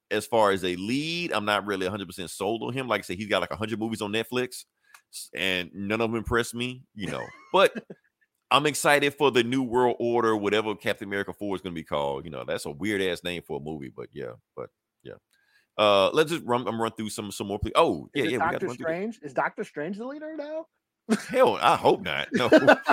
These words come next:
Speaker 1: He wasn't even leader in his own movie. <laughs>
Speaker 2: Like, I, yeah, I'm like, wonder who can it be? I mean, it ain't, it
Speaker 1: Yeah.
Speaker 2: ain't,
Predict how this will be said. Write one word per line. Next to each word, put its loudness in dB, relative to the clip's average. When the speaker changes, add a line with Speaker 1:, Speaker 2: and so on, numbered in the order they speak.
Speaker 1:
He 8
wasn't 2
even -2
leader 4
in 2
his 2
own 8
movie. 4
<laughs> 6
Speaker 2:
Like, 8
I, 6
yeah, 6
I'm 6
like, 4
wonder 4
who 4
can 0
it 0
be? 2
I 2
mean, -2
it -2
ain't, -2
it -2
Speaker 1:
Yeah. -
Speaker 2:
ain't, 0